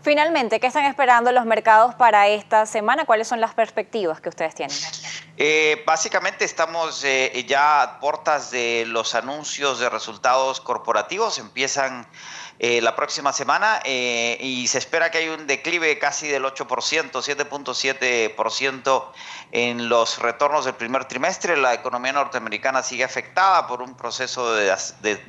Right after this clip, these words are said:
Speaker 2: desaceleración global e interna. Eh, y después de haber, haber tenido una recuperación importante en marzo, se espera que abril sea un mes, eh, de correcciones. Por otro lado, eh, mucha atención al, a los eventos internacionales en virtud de la disparidad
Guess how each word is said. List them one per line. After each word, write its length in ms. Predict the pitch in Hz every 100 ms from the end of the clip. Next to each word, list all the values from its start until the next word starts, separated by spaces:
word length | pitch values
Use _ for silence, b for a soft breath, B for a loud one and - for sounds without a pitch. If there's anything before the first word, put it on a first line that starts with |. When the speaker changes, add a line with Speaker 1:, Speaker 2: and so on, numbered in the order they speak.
| -
Speaker 2:
desaceleración 880 | 107 104 107 - 113 101 98 135 131
global 340 | 113 113 117
e 20 | 113
interna. 680 | 107 147 127 107 127 165 B B B B -
Eh, 280 | 127 131 135
y 80 | 135
después 380 | 135 - 165 175
de 40 |
haber, 200 | 165 151
haber 260 | 135 143 151
tenido 280 | 156 147 151
una 120 | 147
recuperación 640 | 135 - 117 - - 143
importante 460 | 143 127 123 139 135
en 100 | 135
marzo, 320 | 139 139 147
se 60 | 131
espera 300 | - 135 139
que 80 | 123
abril 260 | 127 131
sea 240 | - 131 127
un 160 | 123
mes, 380 | 131 131 - - -
eh, 200 | 117 -
de 120 | 123
correcciones. 640 | 131 123 - - - - B B B B _ -
Por 140 | 120
otro 220 | 135 147
lado, 340 | 143 165 196 123
eh, 140 | 123
mucha 300 | 127 135 151
atención 520 | 135 123 - 139 139
al, 420 | 127 117 110 107 -
a 120 | 101
los 280 | 101 95 -
eventos 380 | 107 123 123 120
internacionales 760 | 113 110 107 123 165 180 156
en 140 | 123 104
virtud 400 | 98 - 127 120
de 100 | 113
la 140 | 107 101
disparidad 800 | 107 101 - 120 117 127 165